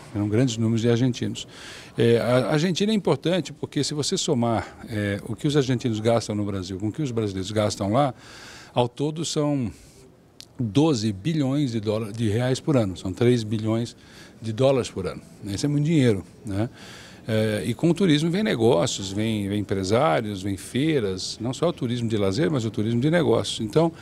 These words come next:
é, o que tá acontecendo é que hoje nós temos onze cidades brasileiras ligadas à Argentina por voo e quatro cidades argentinas. Antes era uma só, era Buenos Aires. Agora tem Córdoba, Rosário, é, é,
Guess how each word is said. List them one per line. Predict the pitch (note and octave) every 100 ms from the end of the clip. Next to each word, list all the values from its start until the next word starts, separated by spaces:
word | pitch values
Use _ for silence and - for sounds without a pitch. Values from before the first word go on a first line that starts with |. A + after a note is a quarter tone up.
| - - - -
é, | B2 B2 A#2+
o | A#2
que | D#3+
tá | D#3+
acontecendo | D3 B2+ B2 - E3 E3+ C3 A#2
é | B2+
que | F#3 F3 A#2+ - -
hoje | C#3 C#3+
nós | C#3+
temos | - C#3 A#2+
onze | E3+ G#3 D#3+
cidades | - B2+ A#2+ A2+ A2
brasileiras | A2+ G#2 G2 G#2+ G#2
ligadas | A2 A2+ A2 G#2 G2+
à | G#2
Argentina | G#2 A2+ - G#2
por | G#2 B2+
voo | G#2 B2+ F3+ - - - - - -
e | D3+
quatro | - F3 A3 -
cidades | C3+ A#2 G2+
argentinas. | G2 F#2 E2 E2+ F#2
Antes | A#2
era | F3+ A#3
uma | C4+
só, | - F#3 - -
era | G#2 G#2
Buenos | A#2 F#3+ D#3+
Aires. | C#3 G#2+ - - - - - -
Agora | A2 G2+
tem | G2+ B2+
Córdoba, | B2 C#3 B2 A#2+ A2
Rosário, | G2 G2+ G2+ A#2 C3+ C3 A#2+ - -
é, | A2+
é, | G2+ G2 F#2+ F#2+ F2 F#2 F#2